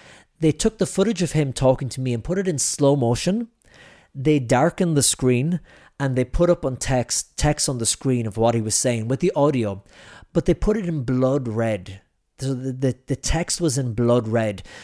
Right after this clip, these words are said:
So you've got this guy in his eight who just turned eighty. Picture this on T V. He's in his eighties. He's talking in slow motion, looks serious. They've darkened the picture, and then there's this text on blood red. He looks evil.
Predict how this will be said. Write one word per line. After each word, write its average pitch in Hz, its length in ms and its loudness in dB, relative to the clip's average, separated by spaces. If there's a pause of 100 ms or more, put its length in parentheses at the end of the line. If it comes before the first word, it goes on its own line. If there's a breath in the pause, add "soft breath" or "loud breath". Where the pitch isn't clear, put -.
(140 loud breath)
So - 140 -2
you've 214 120 2
got 233 180 2
this 170 140 0
guy 156 240 4
in 151 120 0
his 117 140 0
eight 120 180 2
who 120 100 -2
just 135 220 0
turned 139 220 2
eighty. 110 420 0 (640)
Picture 185 240 4
this 123 320 2
on 143 140 2
T 131 160 2
V. 101 340 -6
He's 135 240 0
in 196 180 2
his 143 160 2
eighties. 117 520 0 (680 soft breath)
He's - 280 -2
talking 185 580 2
in 143 100 0
slow 143 380 2
motion, 120 680 0
looks 127 240 2
serious. 117 640 2 (100)
They've 123 240 0
darkened 156 400 4
the 135 60 2
picture, 127 480 0
and 135 100 -4
then 135 140 0
there's 117 160 0
this 117 180 -2
text - 420 -4
on 120 140 -4
blood 110 260 0
red. 107 320 -2 (360 soft breath)
He 170 120 -4
looks 165 220 0
evil. 165 320 -4